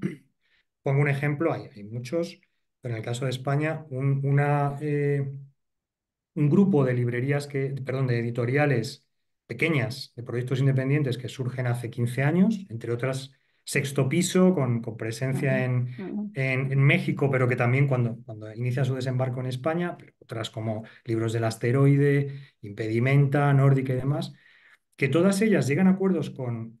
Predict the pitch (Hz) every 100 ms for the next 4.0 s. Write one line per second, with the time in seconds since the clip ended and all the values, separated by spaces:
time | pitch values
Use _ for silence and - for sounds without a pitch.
0 | _ - 113 - 139 151 165 - 175 175
1 | 175 170 175 170 175 185 190 196 190 190
2 | - 151 147 - - - 143 151 151 139
3 | 233 240 240 - 247 - 240 240 -